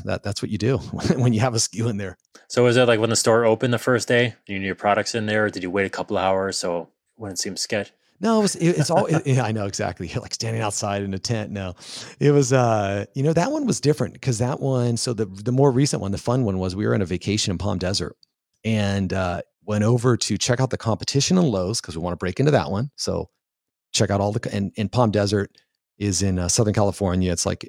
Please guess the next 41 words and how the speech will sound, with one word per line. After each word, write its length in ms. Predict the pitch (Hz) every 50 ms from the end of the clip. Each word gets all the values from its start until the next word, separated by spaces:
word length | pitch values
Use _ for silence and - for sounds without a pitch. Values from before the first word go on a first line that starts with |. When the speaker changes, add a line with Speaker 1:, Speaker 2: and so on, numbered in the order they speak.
| -
Speaker 1:
uh, 200 | 92 85 82 82 - -
you 120 | 104 -
know, 80 | - -
it's, 220 | 101 - - - -
it's 120 | - - -
by 140 | - 107
Palm 200 | 101 - 110 95
Springs, 340 | - - - - - - - -
if, 140 | - -
if 180 | - - 87 -
that 160 | 90 85 85 -
Speaker 2:
Yep. 80 | 127
Speaker 1:
rings 160 | 139 90 -
a 20 | 87
bell. 200 | 87 87 85 - -
Yep. 180 | 95 92 - _ _ _ - - - - - _
And, 340 | - 117 120 120 117 117 117 - _ _ _ _ _ _ _ _ -
uh, 180 | 107 104 95 -
so 180 | - - 135
we 80 | 120 117
checked 280 | - - 151 147 - 151
out 200 | 127 113 76 76
Lowe's, 380 | 131 156 170 170 151 131 120
but 140 | - 117 98
then 200 | 120 117 113 110
went 260 | 104 104 110 113 -
to 100 | - 117
a 40 | 98
Bed 200 | 82 110 113 101
Bath 240 | 123 120 113 113 -
and 80 | 98
Beyond, 420 | 87 92 104 117 143 147 147 131 107
and, 180 | 95 95 92 -
and 160 | 92 92 98
one 120 | 104 113
of 100 | 110 101
our 160 | 110 92 90 85
evaporative 460 | 104 104 101 101 - 113 92 85 -
coolers 320 | - 120 110 113 107 92
was 160 | 95 90 -
there. 320 | - 92 87 85 87 87